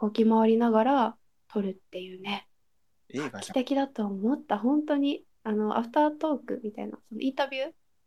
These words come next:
Speaker 1: が同時に見れるプログラム付きの視聴券を私は買って、そのインタビューも見たんですけど、その永久さんも、うん、これは舞台作品でも、舞台演劇でもあり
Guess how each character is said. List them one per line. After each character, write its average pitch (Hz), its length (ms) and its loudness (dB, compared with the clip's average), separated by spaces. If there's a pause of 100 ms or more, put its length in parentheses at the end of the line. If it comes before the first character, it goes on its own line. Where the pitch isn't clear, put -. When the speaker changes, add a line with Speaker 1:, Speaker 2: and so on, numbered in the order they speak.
Speaker 1:
が 247 280 0
同 233 160 2
時 240 100 4
に 240 80 0
見 240 120 2
れ 247 120 2
る - 60 -2
プ - 120 -8
ロ 208 100 0
グ 220 120 2
ラ 226 120 -2
ム 226 120 -2
付 - 240 -10
き - 20 -2
の 226 80 -4
視 226 100 -10
聴 226 160 0
券 185 140 -4
を - 20 -8
私 190 220 -12
は 202 80 -8
買 190 140 -8
っ - 20 -20 (100)
て、 196 80 -12
そ 196 100 -8
の 190 60 -6
イ 202 60 -4
ン - 20 -8
タ 208 120 -4
ビ 208 100 2
ュ - 20 0
ー 208 40 0
も 208 60 0
見 226 140 -2
た 208 100 -8
ん 180 60 -8
で 180 100 -8
す - 100 -20
け 180 120 -14
ど、 196 320 0 (540)
そ 220 120 -4
の 220 160 -2
永 233 220 -2
久 240 400 0 (800)
さ 220 100 2
ん 220 140 2
も、 240 320 4 (340)
う 208 60 -4
ん、 196 180 -4
こ 240 140 -4
れ 247 100 2
は 277 420 2 (120)
舞 - 100 -20
台 202 200 0
作 208 220 -6
品 190 280 -4 (400)
で 226 120 0
も、 202 340 -2
舞 208 140 -6
台 220 220 -2
演 220 60 -6
劇 208 220 -8
で 190 100 0
も 196 200 -10
あ 262 80 -2
り 277 380 -4